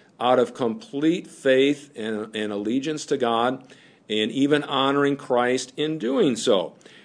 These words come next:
For many of these festivals in the Old Testament would point ahead to the one perfect uh, we think of Colossians, uh, two here, that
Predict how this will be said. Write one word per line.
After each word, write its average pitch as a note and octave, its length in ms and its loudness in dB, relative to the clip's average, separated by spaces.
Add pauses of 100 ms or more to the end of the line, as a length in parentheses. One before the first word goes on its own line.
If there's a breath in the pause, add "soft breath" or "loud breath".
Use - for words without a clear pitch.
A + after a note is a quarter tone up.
For C3 280 6
many D3+ 380 2
of E3 120 6
these C3 220 2
festivals C3+ 520 2
in B2 60 -6
the A#2 100 -2
Old A#2+ 220 0
Testament D3+ 480 -4
would B2 220 -6
point D3 400 -2
ahead F#3 640 -4 (520 soft breath)
to D3+ 400 6
the D3+ 280 4
one C#3+ 720 0
perfect F#3 760 -2 (320 soft breath)
uh, A#2+ 300 0
we C3+ 140 -2
think C#3+ 200 -2
of C3+ 80 0
Colossians, B2 720 -2 (100)
uh, A2 180 -4
two E3+ 280 -2
here, F2+ 380 -2 (920)
that A2 380 0